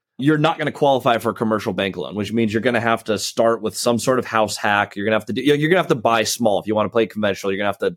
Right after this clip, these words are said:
play within the rules. If you don't fit the conventional box, that's out. That's a game for people who are more established or have connections who can get 'em in.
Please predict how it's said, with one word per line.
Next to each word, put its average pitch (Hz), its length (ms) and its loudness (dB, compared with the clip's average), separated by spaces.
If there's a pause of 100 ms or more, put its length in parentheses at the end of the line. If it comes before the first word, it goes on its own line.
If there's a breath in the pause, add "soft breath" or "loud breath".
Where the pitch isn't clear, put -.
(280)
play 110 160 4
within 101 200 0
the 92 100 2
rules. - 360 -4 (1120 soft breath)
If 147 140 2
you 170 120 4
don't 170 240 0
fit - 200 0
the - 80 -4
conventional 139 520 0
box, 98 680 -4 (140)
that's 123 300 0
out. - 380 -6 (260)
That's 127 280 0
a 131 40 -2
game 127 360 0
for 120 140 -8
people 117 420 0
who 117 160 2
are 107 160 4
more 101 220 2
established 92 760 0
or 104 160 0
have 98 400 0 (240)
connections 107 800 -2
who 104 120 -6
can 98 140 -4
get 95 120 0
'em 92 120 -4
in. 80 100 -10